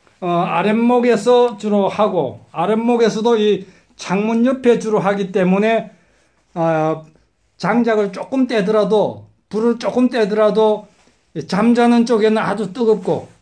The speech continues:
저 출입구 쪽에는 습기만 제거할 수 있도록 이렇게 불을, 어, 보내는 그런 식으로 놓았습니다.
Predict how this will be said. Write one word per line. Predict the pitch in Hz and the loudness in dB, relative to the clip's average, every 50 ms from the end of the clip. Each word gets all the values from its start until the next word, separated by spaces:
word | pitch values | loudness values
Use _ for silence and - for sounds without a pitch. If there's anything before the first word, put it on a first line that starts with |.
| _ _ _ _ _ _ _ _ _ _ | _ _ _ _ _ _ _ _ _ _
저 | - 147 156 180 196 202 208 202 | -4 -2 0 2 4 2 2 0
출입구 | 202 - 240 269 269 262 - - 240 208 | 0 -4 -4 -2 -2 -4 -4 -4 -6 -4
쪽에는 | - 254 220 190 196 196 196 208 220 220 220 214 | -2 -2 0 0 0 0 0 0 0 0 -2 -4
습기만 | 208 - - 262 254 - 277 277 277 269 247 220 - | -4 -4 -4 -4 -4 -2 -2 0 0 2 0 0 0
제거할 | - 175 180 190 208 190 196 190 | -2 -2 0 2 2 2 0 0
수 | 196 196 | -2 -6
있도록 | 180 185 - 202 190 190 180 180 - - _ _ _ _ | -6 -4 -4 -2 -2 -2 -2 -4 -10 -20 _ _ _ _
이렇게 | 190 170 180 175 175 | -8 -6 -6 -4 -2
불을, | 190 208 196 196 190 208 180 185 170 - _ _ _ _ _ | 0 0 2 2 0 0 -4 -8 -14 -20 _ _ _ _ _
어, | 151 139 139 143 143 139 139 139 135 131 | -12 -8 -6 -4 -4 -4 -4 -4 -6 -6
보내는 | 127 143 156 180 185 190 190 180 165 165 | -6 -4 -2 -2 -2 -2 -2 -2 -2 -2
그런 | 170 233 240 240 226 208 185 | 0 0 2 2 2 2 0
식으로 | - - 208 180 180 175 170 160 156 | -2 -4 -4 -4 -2 -2 -2 0 0
놓았습니다. | 165 180 175 165 156 - - 180 175 170 160 123 107 | 0 0 -2 -2 -2 -4 -6 -6 -6 -4 -4 -6 -6